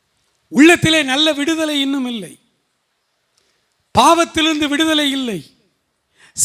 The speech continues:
சாபத்திலிருந்து விடுதலை இல்லை. பாவ மன்னிப்பு நிச்சயம் திருச்சபையார் அத்தனை பேருக்கும் இல்லை, ஒரு சிலருக்கு இருக்கிறது, எல்லாருக்கும் அல்ல. ஆனால் பண்டிகையை நாம் எப்படி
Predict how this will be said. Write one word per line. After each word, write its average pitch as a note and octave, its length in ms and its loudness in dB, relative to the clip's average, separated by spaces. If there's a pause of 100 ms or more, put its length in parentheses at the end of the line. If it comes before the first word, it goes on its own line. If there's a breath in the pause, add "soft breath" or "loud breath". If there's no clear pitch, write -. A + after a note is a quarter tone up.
சாபத்திலிருந்து D#4+ 800 2
விடுதலை D4+ 440 0
இல்லை. A#3+ 360 -8 (1900 loud breath)
பாவ D4 320 2
மன்னிப்பு D4+ 380 0
நிச்சயம் D#4 720 -2
திருச்சபையார் C#4+ 760 -2 (160 loud breath)
அத்தனை D#4 400 2
பேருக்கும் D#4 380 -4
இல்லை, C#4 140 -2
ஒரு B3 240 -2
சிலருக்கு D4+ 500 -8 (200 loud breath)
இருக்கிறது, A#3 720 -4 (240)
எல்லாருக்கும் C#4 720 0
அல்ல. F3+ 340 -14 (3000)
ஆனால் D#4 280 2
பண்டிகையை D#4+ 460 0
நாம் D4+ 160 -4
எப்படி D4 440 -2